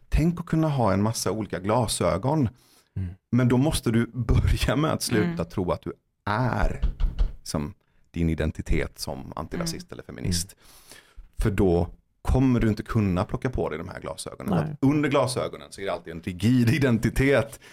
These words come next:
Speaker 1: Ehm, och det kostar för mycket, för att det är den identiteten som är priset du betalar för att få med i den gruppen.
Speaker 3: Mm.
Speaker 2: Mm.
Speaker 1: Du får vara med om du säger att du
Speaker 2: Ja,
Speaker 1: är
Speaker 2: det
Speaker 1: feminist.
Speaker 2: handlar ju inte bara om att sätta på sig glasögon så att man ser världen annorlunda. Det handlar ju om att sätta på sig en mask
Speaker 1: Mm.
Speaker 2: och göra sig själv annorlunda.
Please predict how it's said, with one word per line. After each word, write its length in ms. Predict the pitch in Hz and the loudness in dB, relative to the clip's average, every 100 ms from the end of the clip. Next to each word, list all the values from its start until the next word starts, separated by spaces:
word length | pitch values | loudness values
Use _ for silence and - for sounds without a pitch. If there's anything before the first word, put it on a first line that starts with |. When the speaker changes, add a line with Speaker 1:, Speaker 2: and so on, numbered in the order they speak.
| - - _ | -20 -20 _
Speaker 1:
Ehm, 480 | - 87 82 85 85 - | 0 2 2 2 0 -4
och 80 | 104 | -2
det 80 | 95 - | -2 -4
kostar 460 | - 139 - - 110 | -4 -2 -2 -2 0
för 80 | 127 | 0
mycket, 260 | 123 123 | 0 -2
för 60 | 104 | -4
att 40 | |
det 60 | 98 | -2
är 40 | |
den 300 | 95 95 95 | 2 2 2
identiteten 1000 | 95 92 90 - - 110 92 - - 127 | 2 0 0 -2 0 2 2 0 0 2
som 240 | 123 113 104 | 2 2 2
är 300 | 85 85 80 _ _ _ _ _ - | 2 2 -2 _ _ _ _ _ -4
priset 300 | 113 107 - | 0 2 0
du 60 | 98 | 0
betalar 360 | 95 120 110 | 2 2 2
för 100 | 85 | 0
att 80 | 90 | -2
få 80 | 104 | -2
med 240 | 87 82 | -2 -2
i 60 | 82 | -2
den 180 | 82 82 | -4 -6
gruppen. 360 | 98 - - - - | -6 -6 -12 -12 -10
Speaker 3:
Mm. 260 | - 156 165 - | -8 -8 -8 -8
Speaker 2:
Mm. 120 | 87 95 _ _ | -8 -10 _ _
Speaker 1:
Du 260 | 98 107 123 | -2 0 2
får 120 | 117 | 2
vara 100 | 98 | 2
med 180 | 90 67 | 2 0
om 120 | 82 | -2
du 100 | 95 | -4
säger 240 | - 69 | -2 -2
att 80 | 78 | 0
du 60 | 107 | 2
Speaker 2:
Ja, 80 | 117 | 2
Speaker 1:
är 40 | |
Speaker 2:
det 40 | 117 | 2
Speaker 1:
feminist. 80 | 107 | 2
Speaker 2:
handlar 240 | 120 117 113 | 2 2 2
ju 160 | 117 | 2
inte 160 | 123 117 | 2 2
bara 180 | 107 110 | 2 2
om 140 | 101 | 2
att 80 | 92 | 0
sätta 140 | 98 | -2
på 120 | 98 | 0
sig 120 | 95 90 | 0 2
glasögon 440 | 95 95 95 87 | 2 2 0 0
så 60 | 95 | 0
att 60 | |
man 120 | 87 | -2
ser 340 | 87 - 101 90 | -2 0 2 2
världen 440 | 92 110 90 82 | 2 2 2 0
annorlunda. 400 | 80 80 80 82 | 0 0 0 0
Det 40 | 82 | 0
handlar 220 | 87 87 | 0 2
ju 60 | |
om 80 | 87 | 0
att 80 | 78 | -2
sätta 120 | 82 | -4
på 100 | 85 | -4
sig 120 | 82 | -2
en 60 | 87 | 0
mask 360 | 90 - - - - _ | 0 -2 -8 -20 -20 _
Speaker 1:
Mm. 120 | 117 123 | -10 -2
Speaker 2:
och 100 | 98 | 0
göra 140 | 82 | 2
sig 200 | 78 87 | 0 -2
själv 380 | 80 - 98 90 | -4 0 0 0
annorlunda. 460 | - - - - | -4 -6 -8 -10